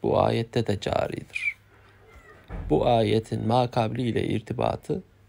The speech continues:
evet, Kur'an-ı Kerim vaktaki insanları ibadete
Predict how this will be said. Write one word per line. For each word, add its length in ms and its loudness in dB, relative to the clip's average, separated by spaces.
evet, 260 4
Kur'an-ı 420 2
Kerim 460 -2
vaktaki 680 2
insanları 720 0
ibadete 680 0